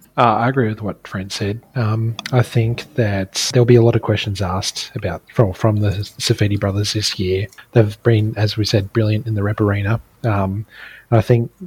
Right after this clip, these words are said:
people will start to, especially given the, the coin they're on, question what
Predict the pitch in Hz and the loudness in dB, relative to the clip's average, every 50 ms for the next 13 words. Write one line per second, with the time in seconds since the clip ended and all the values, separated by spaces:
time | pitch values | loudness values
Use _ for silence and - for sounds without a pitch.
0 | - - - 143 120 117 - 113 107 104 107 101 - - - - 104 104 104 101 | -10 0 2 2 2 2 0 -4 -2 -2 -4 -4 -4 -6 -2 0 0 0 0 0
1 | - - - - 110 101 98 - - 104 - - 107 104 101 101 95 90 - - | -2 -4 0 2 2 2 2 2 0 -2 0 0 0 0 0 -2 -4 -4 -8 -8
2 | - 110 104 98 95 92 95 98 107 117 - - 120 110 104 101 95 95 95 92 | -4 -2 -2 0 0 -2 -2 -4 -4 -4 0 2 2 2 2 0 0 -2 -2 -2
3 | 92 90 92 98 101 - - - - - - - _ _ _ - - 120 104 - | -2 -2 -4 -6 -8 -12 -16 -20 -20 -20 -20 -20 _ _ _ 2 2 4 4 2
4 | - - - 110 98 98 98 95 95 104 113 - - 185 180 131 107 107 107 107 | 0 -4 -2 -2 -2 -2 -2 -4 -6 -6 -8 -10 -12 -10 -8 -6 -6 -4 -2 0
5 | 107 104 104 - | 2 2 0 0